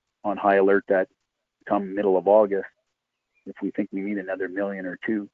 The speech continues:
for more drilling on some of these good targets, that we have that in the bank. And the idea is that these rav drills can drill right to, because they're air drills, they could drill right through to the end of October if we have to. So,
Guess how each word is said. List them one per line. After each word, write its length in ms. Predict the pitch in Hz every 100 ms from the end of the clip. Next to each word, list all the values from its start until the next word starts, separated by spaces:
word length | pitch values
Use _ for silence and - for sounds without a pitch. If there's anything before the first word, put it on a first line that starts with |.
| _
for 120 | - 95
more 240 | 98 95
drilling 420 | 85 101 107 92
on 160 | 92 87
some 140 | - 98
of 60 | 90
these 120 | 80 -
good 140 | 95 -
targets, 380 | 101 98 90 - _ _ _ _ _
that 120 | 92
we 120 | 80 80
have 240 | 117 120
that 180 | 90 -
in 80 | -
the 80 | -
bank. 260 | - 85 - _ _ _ _ _ _ _ _ _
And 100 | 107
the 80 | 113
idea 320 | 110 107 113
is 80 | 104
that 140 | 104 -
these 140 | 98 95
rav 260 | 98 101 98
drills 280 | 95 90 -
can 160 | 98 85
drill 280 | 101 85 78
right 180 | 85 82 -
to, 220 | 95 80 -
because 200 | - 92
they're 240 | 95 87 87
air 200 | 95 95
drills, 320 | - 80 - - - -
they 100 | 101
could 160 | 92
drill 240 | 95 95 90
right 200 | 90 87 -
through 140 | 90 -
to 80 | -
the 100 | 82
end 140 | 76
of 100 | -
October 540 | - - - 78 -
if 60 | - -
we 120 | -
have 180 | - 90 -
to. 80 | 95 - _ _ _
So, 240 | 104 101